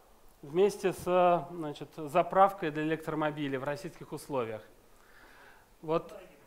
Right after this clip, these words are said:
на майнинг, да. Ну вот майнинг там, а здесь, э, значит, э, заправка такая. И мы оказались ровно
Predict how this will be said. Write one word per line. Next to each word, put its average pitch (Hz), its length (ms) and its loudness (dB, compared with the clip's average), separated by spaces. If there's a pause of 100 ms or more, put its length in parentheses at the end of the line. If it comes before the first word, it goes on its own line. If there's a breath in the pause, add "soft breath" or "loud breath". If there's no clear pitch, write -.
(180)
на 180 220 0
майнинг, 151 540 6
да. 156 160 4
Ну 240 140 -4
вот 190 140 -4
майнинг 190 400 2
там, 226 520 8
а 156 120 4
здесь, 190 440 -6
э, 151 200 -2
значит, 139 460 -10
э, 139 140 -8
заправка 147 640 0
такая. 113 480 -8 (760 soft breath)
И 202 80 -2
мы 285 140 2
оказались 226 500 2
ровно 202 480 4